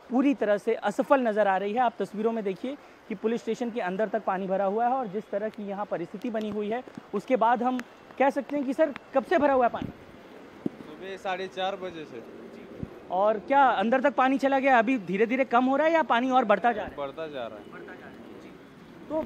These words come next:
Speaker 1: जैसा कि आप देख सकते हैं कि खुद यहाँ पर जो अधिकारी हैं, उनका भी यही कहना है कि पानी जो है, वो लगातार बढ़ता जा रहा है और इसी प्रकार की तस्वीरें मुंबई के अलग-अलग इलाकों से, अ, सामने आ रही हैं। मेरे कैमरामैन आपको तस्वीरों के माध्यम से पुलिस स्टेशन के हालात दिखाने की कोशिश कर रहे हैं, क्योंकि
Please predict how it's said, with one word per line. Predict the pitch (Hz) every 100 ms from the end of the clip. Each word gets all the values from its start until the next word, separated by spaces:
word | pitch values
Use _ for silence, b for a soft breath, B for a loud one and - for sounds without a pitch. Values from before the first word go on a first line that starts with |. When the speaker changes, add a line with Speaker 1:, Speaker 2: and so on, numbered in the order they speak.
| -
Speaker 1:
जैसा | 240 302
कि | 269
आप | 294
देख | 214 254
सकते | 220 269 254
हैं | 254 247
कि | 269
खुद | - 277 254
यहाँ | 247 254
पर | 226 240
जो | 226
अधिकारी | 208 180 196 202 226
हैं, |
उनका | 233 202 233
भी | 226
यही | 208 214
कहना | 226 202 202
है | 220 - - B -
कि | 226
पानी | 202 214 233 277
जो | 240
है, | 233
वो | 233 233
लगातार | 190 196 - 226 262
बढ़ता | 220 214 233
जा | 220
रहा | 214 269
है |
और | 311 285 B B B
इसी | 254 320
प्रकार | 247 240 262
की | 247
तस्वीरें | 226 190 233 254
मुंबई | 226 220 240
के | 247
अलग-अलग | 143 233 226 226
इलाकों | 208 196 202
से, | 240 226
अ, | 202 - 160
सामने | 160 151 - 170 202
आ | 214
रही | 208 220
हैं। | 254
मेरे | 233 226
कैमरामैन | 214 226 240 240
आपको | 233 269 277 B B B
तस्वीरों | 220 - 262 294
के | 285
माध्यम | 240 214 269
से | 254
पुलिस | 240 240 254
स्टेशन | 208 269 262
के | 262
हालात | 185 185 214
दिखाने | 202 220 226 208
की | 208
कोशिश | 214 233 202
कर | 214
रहे | 226
हैं, | 277
क्योंकि | 254 220 294